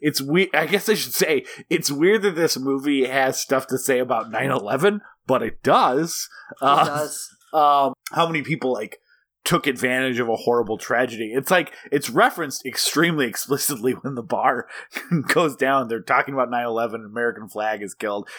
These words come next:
Speaker 1: And then you have this band like the fucking Alan Jacksons of the world who are, like, uh, writing the Where Were You <laughs> songs about nine eleven.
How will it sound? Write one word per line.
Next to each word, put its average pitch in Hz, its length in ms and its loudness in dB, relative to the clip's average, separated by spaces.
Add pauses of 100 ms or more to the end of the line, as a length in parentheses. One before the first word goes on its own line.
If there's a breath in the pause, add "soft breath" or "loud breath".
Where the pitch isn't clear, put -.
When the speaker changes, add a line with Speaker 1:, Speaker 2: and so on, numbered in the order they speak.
Speaker 1:
And 127 120 -4
then 143 60 -2
you 147 80 2
have 143 100 4
this 135 100 -4
band 165 360 4
like 139 160 2
the 120 80 -2
fucking 123 260 -2
Alan 123 340 0
Jacksons 139 460 2
of 123 80 -4
the 113 80 0
world 110 360 0
who 110 120 -2
are, 107 140 -4
like, 107 320 -2 (360 loud breath)
uh, - 60 -10 (100)
writing 123 340 0
the 117 80 0
Where 123 280 -2
Were 123 140 0
You 135 220 -2
<laughs> - 60 -2
songs 143 640 0 (220 loud breath)
about 131 240 2
nine 147 160 2
eleven. 170 340 0